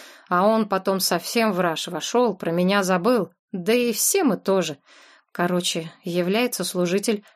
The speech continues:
"Господа, — говорит, — извините, но уже пятый час утра, а нам к девяти надо договор важный подписывать". Ну, пришли в себя, поспали пару часов, и ничего.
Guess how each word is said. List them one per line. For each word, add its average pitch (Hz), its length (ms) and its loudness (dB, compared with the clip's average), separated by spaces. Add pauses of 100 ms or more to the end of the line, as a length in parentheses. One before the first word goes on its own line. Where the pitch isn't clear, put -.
(120)
"Господа, — 180 600 0
говорит, — 277 380 0
извините, 175 600 -2
но 180 180 0
уже 156 180 -6
пятый 156 340 -8
час - 320 -6
утра, 220 400 -2 (440)
а 190 120 2
нам 196 260 2
к 190 60 -4
девяти 185 460 0
надо 180 340 4
договор 190 540 2
важный 185 400 0
подписывать". - 840 -8 (300)
Ну, 180 280 0
пришли 202 440 0
в 240 60 -6
себя, 190 440 0 (300)
поспали 202 520 -2
пару 180 280 -4
часов, - 500 -10
и 156 60 -6
ничего. 170 580 -4